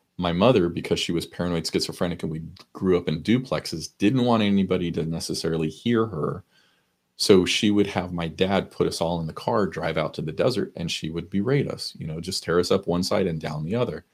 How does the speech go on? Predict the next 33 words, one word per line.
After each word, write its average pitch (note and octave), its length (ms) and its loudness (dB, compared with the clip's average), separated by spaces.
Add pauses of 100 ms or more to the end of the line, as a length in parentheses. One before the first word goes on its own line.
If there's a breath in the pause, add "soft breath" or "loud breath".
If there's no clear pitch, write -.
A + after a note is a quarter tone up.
(500)
Well, G#2+ 280 6 (300)
those G#2+ 460 2
are D3 60 0
not C3+ 260 0
two A2 180 -2
things G#2 460 2
that F2 120 0
are F2 60 2
going F2+ 560 -2
to E2+ 480 0 (1000)
nurture F2+ 720 0 (340)
a F2+ 100 2
<laughs> - 0 -
great F#2 500 0
feeling. G#2 560 -2 (580)
And F#2 160 4
so F2+ 460 4
once E2+ 340 2
I A2 80 6
was F2+ 220 2
aware E2 500 0
of F#2 160 2
that - 240 -4
stuff, - 540 -6 (500)
I F#2 80 2
could F#2 220 4
then D#2+ 180 2
separate F2 960 0 (420)
the E2 220 -2
events D#2 800 -2 (300)
from E2 260 0
the D#2 100 -4
place - 640 0